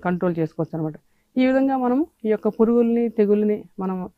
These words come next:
ఆ, తగిన సమయంలో మనం గుర్తించి మనకు తగిన సస్యరక్షణ చర్యలు చేపట్టినట్టయితే మనము, ఆ,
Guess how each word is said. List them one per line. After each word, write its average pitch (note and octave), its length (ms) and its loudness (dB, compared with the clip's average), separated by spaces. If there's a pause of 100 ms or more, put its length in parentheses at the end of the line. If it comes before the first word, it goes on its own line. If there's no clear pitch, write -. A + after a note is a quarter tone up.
(300)
ఆ, F#3 100 -2
తగిన G#3 280 0
సమయంలో G#3 440 -2
మనం F3+ 240 -4
గుర్తించి A3+ 580 0 (340)
మనకు G3 180 -4
తగిన G#3 340 0 (220)
సస్యరక్షణ G#3+ 380 -2
చర్యలు G3 360 -2
చేపట్టినట్టయితే F#3 760 -4 (200)
మనము, F#3 380 -4 (360)
ఆ, F#3 160 -4